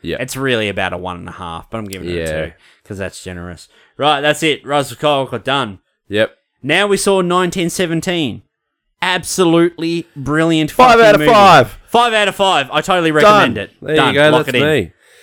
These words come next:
Speaker 2: No, um,
Speaker 1: That was amazing.
Speaker 2: what a fucking good start to the year. Like,
Speaker 1: Yeah.
Speaker 2: we're just like,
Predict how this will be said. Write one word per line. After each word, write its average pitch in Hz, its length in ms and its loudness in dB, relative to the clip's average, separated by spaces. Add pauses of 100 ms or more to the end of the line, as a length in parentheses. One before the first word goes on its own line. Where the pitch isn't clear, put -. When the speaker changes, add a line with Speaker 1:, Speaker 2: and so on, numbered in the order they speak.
(320)
Speaker 2:
No, 127 280 0
um, 127 480 -4
Speaker 1:
That 113 220 2
was 82 400 -10
amazing. 78 760 -12
Speaker 2:
what 165 400 -2
a 170 80 -8
fucking 151 540 -4
good 127 280 -6
start 117 500 -6
to 113 100 -12
the 104 100 -10
year. 92 400 -12 (760)
Like, 120 460 -2
Speaker 1:
Yeah. 90 140 -2
Speaker 2:
we're 156 160 0
just 120 220 -8
like, 110 300 -8